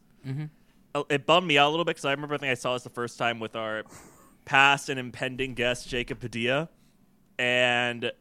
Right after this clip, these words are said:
Speaker 2: I remember we both were like, "That was fun," afterwards. And this time watching it, I was like, "Oh, boy, this was a,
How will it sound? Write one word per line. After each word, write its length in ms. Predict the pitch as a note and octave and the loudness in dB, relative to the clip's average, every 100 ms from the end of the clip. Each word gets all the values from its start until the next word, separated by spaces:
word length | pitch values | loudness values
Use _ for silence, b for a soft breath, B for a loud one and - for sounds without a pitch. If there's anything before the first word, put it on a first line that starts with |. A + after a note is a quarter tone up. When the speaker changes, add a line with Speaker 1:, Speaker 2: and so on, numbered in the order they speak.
| _ | _
Speaker 2:
I 140 | A#2 C3 | 2 4
remember 220 | D#3+ D#3+ | 4 0
we 100 | C#3 | 0
both 180 | C3 C#3 | -2 0
were 60 | D3+ | 0
like, 120 | F3 | 4
"That 120 | F#4 | 6
was 140 | G#4 | 6
fun," 340 | - C3+ C#3+ D#3+ | 4 4 4 4
afterwards. 540 | D3 D3+ E3 E3 F3 | 2 2 0 0 0
And 100 | B2+ | -4
this 140 | C#3+ - | -6 2
time 180 | C3+ | 2
watching 300 | A#2+ B2 - | 4 0 2
it, 40 | B2 | -2
I 60 | |
was 100 | A2+ | -2
like, 220 | A2 G#2+ - b b b b b _ - | 0 -2 -2 b b b b b _ 2
"Oh, 260 | F3 E3+ C3+ A#2+ | 4 4 2 -2
boy, 440 | D3+ E3 C3+ C#3 | 2 2 2 -4
this 240 | F3 F#3 D3 | -4 -4 -2
was 200 | B2+ G#2+ | -4 -4
a, 300 | G#2 F#2+ | -6 -6